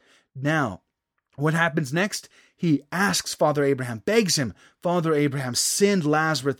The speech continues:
back to my brothers, that they might be converted and they might not come here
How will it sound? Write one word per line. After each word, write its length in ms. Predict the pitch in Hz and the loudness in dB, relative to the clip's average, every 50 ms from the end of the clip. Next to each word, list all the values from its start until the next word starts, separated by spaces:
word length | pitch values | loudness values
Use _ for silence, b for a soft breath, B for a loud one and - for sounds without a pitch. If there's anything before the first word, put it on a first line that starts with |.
| _ - | _ -2
back 380 | 156 160 156 139 120 - - B B B B B | -2 -2 -2 -2 -6 -10 -16 B B B B B
to 160 | - 214 196 | -2 0 2
my 200 | 175 165 165 165 | 2 2 2 0
brothers, 680 | 139 - - 170 175 180 156 147 131 95 85 - - - b b b b b b b b b - | -2 -4 -2 0 0 0 0 0 -2 -2 -4 -8 -8 -10 b b b b b b b b b -10
that 200 | 147 143 - - | -10 -8 -6 -2
they 200 | 190 190 208 202 | 2 4 6 6
might 260 | 180 185 190 190 147 | 6 6 4 4 2
be 160 | - 208 208 | 0 0 0
converted 680 | - - 196 175 151 131 160 185 208 214 175 135 101 90 B B B B B | 0 0 0 0 2 2 4 4 6 4 4 2 -2 -6 B B B B B
and 180 | 139 143 160 | -4 2 4
they 140 | 190 262 269 | 8 8 8
might 240 | 226 240 247 254 240 | 8 8 6 4 4
not 240 | 233 233 226 - - | 2 2 2 0 2
come 240 | 240 254 247 220 | 2 2 4 4
here 440 | 196 214 233 240 202 147 101 85 - | 4 4 4 4 4 2 0 -2 -8